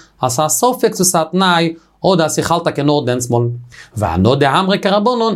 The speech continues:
ער גיי מיט שיטת חכמים. גופא, אמר רב הונא אמר רבי,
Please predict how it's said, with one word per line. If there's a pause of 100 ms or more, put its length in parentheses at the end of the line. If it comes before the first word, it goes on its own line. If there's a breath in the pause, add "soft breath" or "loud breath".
ער
גיי
מיט
שיטת
חכמים. (760 loud breath)
גופא, (180)
אמר
רב
הונא
אמר
רבי,